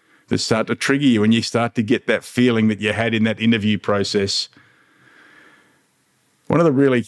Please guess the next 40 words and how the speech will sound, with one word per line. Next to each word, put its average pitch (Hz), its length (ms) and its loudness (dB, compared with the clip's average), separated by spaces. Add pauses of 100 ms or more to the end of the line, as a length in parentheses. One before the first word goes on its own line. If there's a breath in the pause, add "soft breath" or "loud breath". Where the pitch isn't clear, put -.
(120)
challenging 127 560 0
parts 110 360 -4
here 151 140 2
for 113 200 -2
us, 95 120 -4
though, 107 160 0
fellow 113 340 0
humans, 120 440 2
is 104 140 -2
we 117 80 2
then 127 180 2
find 113 320 -2
it 98 120 -2
hard 110 340 -4
to 139 80 -6
say 117 320 0
to 117 160 0
ourselves, 131 800 -4 (400)
rather 131 280 0
than 123 140 2
saying 120 280 -2
it 110 80 -6
to 104 60 -10
someone 110 320 0
else, 107 220 -4
which 101 160 -4
seems 113 220 0
to 107 100 -4
be 104 80 0
the 104 180 -2
easy 107 380 0
path, 104 500 -4 (380 loud breath)
to - 80 -8
say 135 240 0
to 127 180 0
ourselves, 107 680 -2
"I 113 80 -4
told 131 400 -2
you 131 80 2
so. 92 340 -4